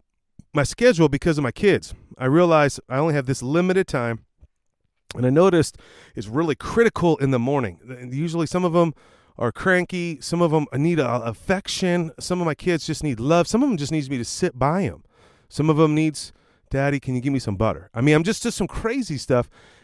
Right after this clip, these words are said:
And I've, I had to force myself, not what I want, what can I do temporarily? So I had to get dialed in on my schedule, and I think I just got dialed in on my schedule. So I wake up, I still read about six o'clock,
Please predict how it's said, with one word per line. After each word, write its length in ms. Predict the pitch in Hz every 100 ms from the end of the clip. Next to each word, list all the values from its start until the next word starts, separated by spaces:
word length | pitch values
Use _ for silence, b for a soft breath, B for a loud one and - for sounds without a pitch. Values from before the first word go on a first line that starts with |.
| b
And 120 | 143
I've, 120 | 151 -
I 80 | 143
had 260 | 135 202
to 60 | 226
force 400 | - 180 214 180
myself, 640 | 170 139 - 139 127 - -
not 240 | 147 196
what 100 | 170
I 160 | 165 185
want, 260 | 143 117 107
what 160 | 180
can 140 | - 180
I 80 |
do 200 | 135 139
temporarily? 640 | 131 151 143 123 120 110 107 b b b
So 160 | -
I 40 | 165
had 140 | 208
to 60 | 233
get 240 | 175 123
dialed 440 | 117 147 180 180 151
in 100 | 151
on 140 | 135
my 100 | 123
schedule, 480 | - 151 135 120 117
and 80 | 131
I 60 |
think 240 | - 233 196
I 80 |
just 240 | 123 147 -
got 180 | 139 107
dialed 300 | 123 123 127
in 80 |
on 80 | 135
my 80 | 135
schedule. 440 | - 185 170 104 - b b b
So 200 | - 131
I 80 |
wake 360 | 117 143 160 139
up, 360 | 165 165 165 -
I 80 | 117
still 280 | 113 170 175
read 280 | 143 170 165
about 260 | - 147
six 300 | 127 185 165
o'clock, 440 | - 196 185 180